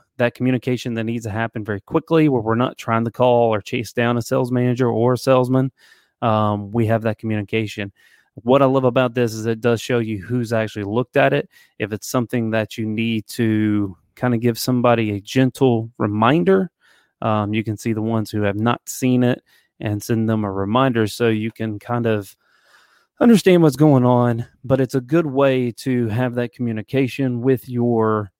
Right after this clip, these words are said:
sales managers, with your B D C without having to leave your office. Um, or if you have some people working remote, you can have that messaging app going along. It has some gifs. It has some,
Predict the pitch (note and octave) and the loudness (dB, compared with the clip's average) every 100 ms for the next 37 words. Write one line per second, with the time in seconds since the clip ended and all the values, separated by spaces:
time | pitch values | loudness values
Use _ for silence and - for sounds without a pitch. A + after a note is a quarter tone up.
0 | _ - D3 C#3+ C3 C3+ B2+ B2 A#2+ - | _ -4 -2 0 0 -2 -2 -4 -6 -8
1 | - _ - A#2+ A2+ - A2 B2+ B2+ A#2 | -20 _ -18 -12 -10 -8 -6 -2 -2 -4
2 | - A#2+ A2+ B2 A2+ A2+ G#2+ A#2 - A2 | -4 -6 -6 -4 -4 -4 -4 -4 -4 -8
3 | G#2+ G#2 G#2 C3 C#3+ - C#3 A#2+ - - | -8 -8 0 2 2 2 0 0 -12 -20
4 | _ _ - A2 G#2+ G#2 G#2 A2+ G#2+ A2 | _ _ -2 0 0 -2 -2 -4 -2 -2
5 | A2+ - A2 A2 A2 G#2+ A2 - G2+ G#2+ | -2 -2 -10 -12 -8 -6 -6 -6 -6 2
6 | C#3+ - _ _ _ A#2+ A2 G#2+ A#2 A2 | 2 2 _ _ _ -6 -4 -2 0 0
7 | A2 A2 A2 A2+ G#2 G#2+ A2 A2 A2 G#2+ | 0 0 0 -4 -8 -4 -4 -4 -2 -2
8 | G#2 A#2+ B2+ B2 A#2 G#2+ G#2+ A2+ G#2 - | 0 0 2 0 -2 -2 0 0 -2 -6
9 | A2 G2+ A#2 A2 - A#2+ G#2 A2 G#2 - | -6 -4 -2 -2 -2 -4 -2 -2 -6 -12